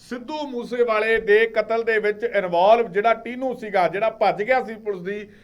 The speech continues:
ਕਸਟਡੀ ਦੇ ਵਿੱਚੋਂ, ਤੁਹਾਨੂੰ ਚੇਤਾ ਹੋਊਗਾ ਕਿ ਇੱਕ ਇੰਸਪੈਕਟਰ ਉਹਨੂੰ ਬਾਹਰ ਲੈ ਕੇ ਗਿਆ ਉਹਦੀ ਗਰਲਫ੍ਰੈਂਡ ਨੂੰ ਮਿਲਾਉਣ, ਤਾਂ ਉੱਥੋਂ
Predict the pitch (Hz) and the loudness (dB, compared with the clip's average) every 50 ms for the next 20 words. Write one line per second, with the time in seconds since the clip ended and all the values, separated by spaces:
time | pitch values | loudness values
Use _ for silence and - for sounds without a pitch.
0 | _ _ - 214 208 202 196 190 202 233 226 233 214 202 196 - 226 233 226 226 | _ _ -2 0 0 0 -2 -6 -12 -4 0 0 0 0 -2 -4 -4 -4 0 0
1 | 214 202 202 202 - 202 202 - 214 202 202 196 196 196 202 202 220 214 220 220 | 0 0 -2 -4 -4 -4 -2 2 4 4 4 4 2 0 0 0 0 0 -4 -6
2 | 214 220 214 196 196 185 180 180 - 202 190 - - 240 226 214 175 202 208 214 | -6 -6 -8 -8 -8 -10 -10 -4 -2 0 0 2 0 0 0 0 -2 -6 -6 -6
3 | 220 220 220 208 - - - _ _ _ - 151 156 165 196 233 233 220 208 202 | -8 -8 -10 -10 -12 -18 -20 _ _ _ -6 -2 2 4 4 4 4 6 6 6
4 | 190 202 208 208 202 214 208 208 202 214 175 185 196 208 196 196 202 202 202 208 | 6 4 2 0 2 2 2 2 0 -2 0 0 0 0 -2 -4 -4 -4 -4 -6
5 | 208 196 190 180 175 180 190 220 233 233 233 214 - 196 190 190 - 214 214 226 | -6 -4 -2 0 2 2 2 2 0 -2 -2 -2 -2 -4 -8 -6 -4 -4 -4 -4
6 | 240 247 | -6 -8